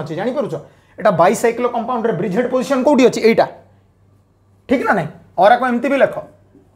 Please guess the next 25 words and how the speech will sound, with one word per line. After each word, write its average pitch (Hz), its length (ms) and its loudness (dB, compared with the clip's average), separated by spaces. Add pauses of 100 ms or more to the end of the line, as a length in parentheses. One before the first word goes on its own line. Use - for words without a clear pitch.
(380)
ଅର୍ 190 340 2
ୟାକୁ 185 140 -6 (100)
ଚାହିଁଲେ 185 300 -4
ତମେ 202 180 -4
ଏମିତି 170 320 -6
ବି 175 60 -6
ଲେଖିପାରିବ, 156 480 -12 (2500)
ଠିକ୍ 269 180 4
ଅଛି? 147 160 -2
ଇଏ 190 140 -4
ବ୍ରିଜ୍ 185 180 -2
ହେଡ୍ 214 180 0
ସବଷ୍ଟ୍ରେଟ୍, - 360 -4 (540)
ବ୍ରିଜ୍ 190 260 0
ହେଡ୍ 254 100 0
ସବଷ୍ଟ୍ରେଟ୍ 262 420 -4
ନା 214 160 -2
ନାହିଁ? 139 80 -8 (480)
ଭାଇ, 135 180 4 (120)
ବ୍ରିଜ୍ 185 240 0
ହେଡ୍ 269 220 0
ସବଷ୍ଟ୍ରେଟ୍ସ - 460 -8 (120)
ବି 247 120 -4 (720)
ଆମର 196 180 4 (220)
ଏସ୍ - 120 -8